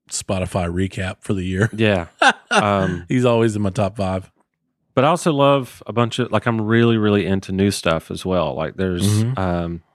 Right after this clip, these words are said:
Speaker 2: the band Camino and, like,
Speaker 1: Oh, yeah.
Speaker 2: Riley,
Speaker 1: Yeah.
Speaker 2: who's in your band. He ha-,
Speaker 1: Yep.
Speaker 2: he has a band, and they're
Speaker 1: Riley's great.
Speaker 2: absolutely amazing. I found them before I even, before
Speaker 1: Mm.
Speaker 2: you even knew him.
Speaker 1: Yeah.
Speaker 2: Bands
Speaker 1: It's
Speaker 2: like,
Speaker 1: true.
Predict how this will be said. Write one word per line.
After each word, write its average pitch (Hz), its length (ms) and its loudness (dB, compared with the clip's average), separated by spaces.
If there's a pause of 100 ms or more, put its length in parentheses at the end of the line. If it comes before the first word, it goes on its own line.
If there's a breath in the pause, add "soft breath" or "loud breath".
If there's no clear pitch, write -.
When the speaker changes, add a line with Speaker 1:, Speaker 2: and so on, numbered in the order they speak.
(100)
Speaker 2:
the 92 80 -6
band 98 240 2
Camino 98 720 4
and, 82 120 -2
like, 80 320 -12 (180)
Speaker 1:
Oh, 101 220 0
yeah. 98 240 -6 (200)
Speaker 2:
Riley, 107 640 4 (640)
Speaker 1:
Yeah. 104 240 2
Speaker 2:
who's 104 160 4
in 98 140 2
your 95 100 2
band. 95 380 0
He 113 100 -2
ha-, 98 120 4
Speaker 1:
Yep. 113 120 0
Speaker 2:
he 104 200 0
has 101 200 2
a 95 60 -6
band, 95 440 -2 (360)
and 90 240 -2
they're 95 320 2
Speaker 1:
Riley's 98 280 4
great. 90 300 -2 (100)
Speaker 2:
absolutely 113 440 0
amazing. 95 340 2
I 95 80 0
found 95 260 -2
them 92 140 0
before 92 400 -4
I 87 60 -4
even, 82 340 -8 (320)
before 98 200 -2
Speaker 1:
Mm. 92 80 0
Speaker 2:
you 95 60 2
even 85 220 -2
knew 87 160 -2
him. 127 280 -2 (260)
Speaker 1:
Yeah. 95 180 -2 (720 soft breath)
Speaker 2:
Bands 117 280 2
Speaker 1:
It's 113 40 4
Speaker 2:
like, 101 140 4
Speaker 1:
true. 127 220 0